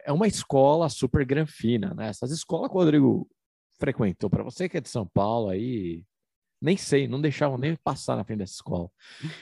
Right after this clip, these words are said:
Speaker 1: Né,
Speaker 2: escola,
Speaker 1: mas
Speaker 2: é, escola privada, principalmente nos Estados Unidos, escola privada é realmente pra quem tem muita grana, né? Não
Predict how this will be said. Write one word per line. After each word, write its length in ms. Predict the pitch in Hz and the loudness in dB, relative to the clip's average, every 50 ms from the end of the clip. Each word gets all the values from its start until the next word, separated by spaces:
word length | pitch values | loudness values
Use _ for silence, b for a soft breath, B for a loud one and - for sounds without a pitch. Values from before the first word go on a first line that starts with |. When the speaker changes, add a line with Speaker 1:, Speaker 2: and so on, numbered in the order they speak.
| B 110 B - | B -8 B 4
Speaker 1:
Né, 100 | - 135 | 6 6
Speaker 2:
escola, 340 | 135 131 123 151 165 175 | 6 6 6 8 8 8
Speaker 1:
mas 180 | 127 131 135 135 | 8 8 8 8
Speaker 2:
é, 100 | 139 147 | 8 8
escola 320 | 139 - - 160 165 175 | 8 6 2 2 2 4
privada, 560 | 175 - 185 170 151 120 104 110 117 139 160 - | 4 6 6 6 6 6 6 6 6 6 6 4
principalmente 540 | - - 185 - - 151 143 143 143 147 | 2 0 -2 0 2 2 2 4 4 4
nos 100 | 143 127 | 2 2
Estados 260 | - 131 123 120 110 104 | 4 4 2 2 2 0
Unidos, 400 | 101 104 107 120 139 156 156 143 | 0 2 2 2 2 0 -2 -2
escola 320 | 131 - - - 120 127 | -4 -2 0 2 2 2
privada 680 | 123 - 131 117 104 95 98 98 104 113 120 143 156 160 | 2 2 2 0 2 4 4 4 4 4 4 4 4 4
é 60 | 151 | 4
realmente 440 | 120 120 139 139 127 127 131 - - | 4 4 6 6 6 6 4 4 0
pra 120 | - 139 | -6 -8
quem 120 | - - 143 | -6 -4 -2
tem 140 | - 165 160 | 0 2 2
muita 800 | 151 131 127 123 120 127 135 147 156 160 - _ - 190 196 180 | 4 4 6 6 8 8 6 6 4 0 -2 _ 2 2 2 4
grana, 380 | 160 143 147 143 127 107 101 | 6 8 8 8 8 6 4
né? 180 | 104 107 110 117 | 2 0 0 -2
Não 800 | 120 113 107 104 101 101 101 101 98 98 98 98 95 95 98 | -2 -2 -2 -2 -2 -2 -4 -4 -4 -4 -4 -4 -6 -6 -8